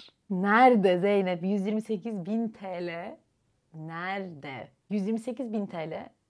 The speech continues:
kredileri ödemişim. Ve bu yüz yirmi sekiz bin T L şu anki yüz yirmi sekiz bin T L değil. Yani bundan yıllar önce değerli olan bir yüz yirmi sekiz bin T L'ydi. Belki o zaman bununla bir araba alabiliyordunuz yani.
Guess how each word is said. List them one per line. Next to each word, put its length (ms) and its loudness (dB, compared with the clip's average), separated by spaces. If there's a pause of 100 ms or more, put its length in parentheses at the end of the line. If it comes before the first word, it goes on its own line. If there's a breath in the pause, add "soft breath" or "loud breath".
(300)
kredileri 400 -4
ödemişim. 460 -10
Ve 140 -4
bu 60 -2
yüz 160 -2
yirmi 140 -4
sekiz 320 -8
bin 120 -4
T 160 -8
L 80 -6
şu 160 -10
anki 260 -8
yüz 120 -6
yirmi 140 -8
sekiz 300 -8
bin 120 -8
T 200 -8
L 180 -10
değil. 300 -10
Yani 300 -12 (100)
bundan 180 -4
yıllar 340 -2
önce 280 -4
değerli 360 -2
olan 260 -4
bir 60 -10
yüz 140 -12
yirmi 140 -12
sekiz 300 -16
bin 120 -12
T 180 -8
L'ydi. 220 -2
Belki 260 2
o 20 -6
zaman 280 -6
bununla 200 -4
bir 120 -4
araba 320 -4
alabiliyordunuz 720 -6
yani. 220 -16